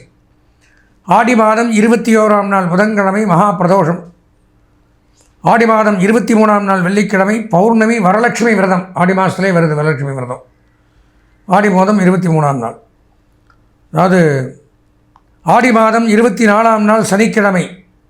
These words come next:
ஆவணி அவிட்டம். எப்போவுமே ஆவணி அவிட்டங்கிறது ஆவணி மாசத்துல தான் வரும். சில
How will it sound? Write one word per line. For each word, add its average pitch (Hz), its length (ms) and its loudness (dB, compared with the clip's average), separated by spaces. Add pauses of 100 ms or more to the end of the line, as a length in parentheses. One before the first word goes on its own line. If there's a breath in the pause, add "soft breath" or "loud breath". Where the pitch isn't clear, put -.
(140)
ஆவணி 226 460 2
அவிட்டம். 196 440 -2 (380)
எப்போவுமே 180 240 0
ஆவணி 202 340 2
அவிட்டங்கிறது 196 420 -2
ஆவணி 202 280 2
மாசத்துல 190 360 -2
தான் 190 140 0
வரும். 160 280 -6 (680)
சில 208 220 0